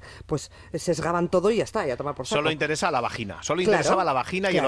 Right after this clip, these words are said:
Speaker 2: orificio que pe-, que perpetrar,
Speaker 1: Y ahí
Speaker 2: ¿no?
Speaker 1: fue cuando ya cogió, eh, un, con cinco de su equipo, cogieron un, un cadáver, cogieron,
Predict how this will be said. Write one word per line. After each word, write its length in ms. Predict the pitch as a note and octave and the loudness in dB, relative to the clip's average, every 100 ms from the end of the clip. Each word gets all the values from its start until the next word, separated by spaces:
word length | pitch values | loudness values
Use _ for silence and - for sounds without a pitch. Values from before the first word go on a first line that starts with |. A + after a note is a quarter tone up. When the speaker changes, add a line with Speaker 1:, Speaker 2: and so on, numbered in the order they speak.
| C3+ | 0
Speaker 2:
orificio 560 | C3 G3+ F3+ F#3 F#3 | -2 -4 -2 0 0
que 140 | E3 C#3 | 0 -4
pe-, 240 | - C3+ | -4 -4
que 100 | C3+ | -4
perpetrar, 580 | A#2 A#2+ B2+ - A#2+ F2+ | -4 -4 -4 -4 -4 -6
Speaker 1:
Y 40 | - B2 | -2 2
ahí 40 | G3 | 4
Speaker 2:
¿no? 40 | |
Speaker 1:
fue 140 | A#3+ | 4
cuando 180 | A#3 A3 | 2 2
ya 160 | G#3+ G#3+ | 2 2
cogió, 560 | G#3+ - B3 A3 D3 - - | -2 0 0 2 -2 -8 -4
eh, 240 | D3+ D3 | -2 0
un, 500 | D3 D#3 D#3 D3+ C#3+ - - | 0 -2 -2 -4 -8 -14 -6
con 180 | D3 C3+ | -6 -4
cinco 320 | F3+ E3+ F3 | -4 0 2
de 160 | E3 | 2
su 220 | E3 E3 D#3 | 2 2 2
equipo, 420 | D3+ G#3 D#3+ D3 | 2 -2 -2 -4
cogieron 440 | C3+ - C#3+ D3 | -6 -4 -4 -2
un, 260 | C#3 C#3 C#3 | -4 -4 -4
un 140 | C#3 | -4
cadáver, 500 | C#3 D3+ G3+ B3 B3 | -2 0 0 0 -2
cogieron, 480 | - - C#3 C#3 | -4 -4 -4 -2